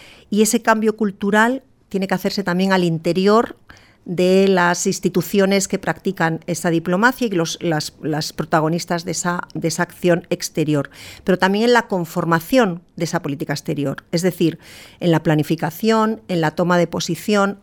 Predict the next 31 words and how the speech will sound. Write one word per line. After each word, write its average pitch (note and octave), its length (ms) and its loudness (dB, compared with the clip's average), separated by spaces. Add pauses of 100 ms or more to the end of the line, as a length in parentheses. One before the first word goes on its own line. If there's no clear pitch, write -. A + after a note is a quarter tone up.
en F3+ 120 2
la E3 140 2
evaluación D#3+ 720 0 (380)
y B3 340 2 (500)
desarrollando F3+ 1080 0
herramientas F3 800 0
que - 240 -2
midan F3 420 2
el D#3 140 -2
impacto E3 480 -2
de E3 100 -2
las D#3 140 -2
decisiones A3 560 -4
en A3 80 -2
política G#3 340 -4
exterior A3 520 -2 (440)
en F3 140 -2
los E3 240 -2
hombres E3+ 340 -2
y E3+ 60 -4
en D#3+ 80 -2
las F#3 160 -4
mujeres A#3 520 -2
y G3+ 100 -2
cómo A#3+ 340 0
esas G#3+ 200 -6
decisiones G#3+ 520 -6
pueden G3 340 2
contribuir F3+ 800 2 (760)
a F3+ 100 -2
conseguir F3+ 680 0